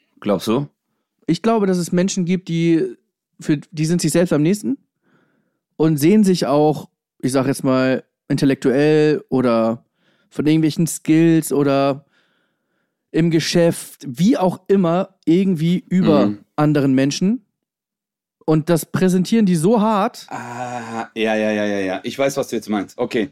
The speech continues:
Speaker 1: Du meinst, wenn man zum Beispiel im Gespräch, wenn sich einer über dich stellen will, er fängt an, nur noch mit Fremdwörtern um sich zu werfen.
Speaker 2: Zum Beispiel.
Speaker 1: Wo du weißt, er will jetzt, äh, zeigen, ey, ich bin extrem intellektuell.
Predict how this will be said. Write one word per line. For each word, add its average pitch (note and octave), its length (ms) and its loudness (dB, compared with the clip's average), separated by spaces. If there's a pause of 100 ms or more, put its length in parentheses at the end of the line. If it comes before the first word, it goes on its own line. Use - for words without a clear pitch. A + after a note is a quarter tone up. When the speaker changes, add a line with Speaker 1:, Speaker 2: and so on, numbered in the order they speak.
(380)
Speaker 1:
Du B2+ 180 -4
meinst, C#3+ 220 0
wenn D3 120 2
man B2+ 120 2
zum C3 140 0
Beispiel C3+ 240 0
im A#2+ 80 2
Gespräch, D#3 580 -2 (1000)
wenn A#2 120 2
sich A#2+ 180 0
einer B2+ 140 2
über C#3 200 0
dich C#3 140 0
stellen C3+ 320 0
will, B2 280 0 (400)
er A2 100 -4
fängt C3 320 -2
an, B2 280 0 (120)
nur C3 440 4
noch C3 240 -2
mit A#2 200 0
Fremdwörtern G2 640 -4
um G2 120 -2
sich F2 160 -4
zu F#2 120 -8
werfen. D#2 340 -6 (200)
Speaker 2:
Zum C#3+ 140 -2
Beispiel. C#3 320 2
Speaker 1:
Wo - 20 6
du C#3+ 120 6
weißt, C#3 400 -2 (180)
er A#2 160 0
will C#3 160 0
jetzt, - 340 -4
äh, A2+ 300 0
zeigen, C3 600 0
ey, G2 240 -4
ich F3+ 640 -4 (280)
bin F#2+ 200 -8 (120)
extrem A#2 460 -4
intellektuell. G#2 840 -2